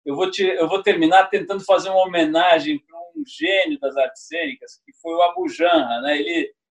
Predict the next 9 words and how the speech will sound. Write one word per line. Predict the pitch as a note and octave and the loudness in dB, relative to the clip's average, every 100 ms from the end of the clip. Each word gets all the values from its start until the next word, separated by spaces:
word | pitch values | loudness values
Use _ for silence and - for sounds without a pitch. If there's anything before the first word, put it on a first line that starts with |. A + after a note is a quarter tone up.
| _ - | _ -8
ele | D3 F3+ | -4 -4
fez | F3 F#3 F3 | 0 0 0
durante | E3+ E3+ D#3+ D#3+ | 0 0 -2 -6
muitos | F3 F#3 C#3+ | -8 -8 0
anos | E3 D3+ | 0 0
aquele | D#3 C#3+ | -2 -6
programa | D3+ C#3+ D3 D3 - | -4 0 2 0 -2
Provocações | C#3+ C#3+ C#3 B2 - D3 D3 B2 | -6 -2 2 2 0 -2 0 0
na, | B2 A2+ | -4 -6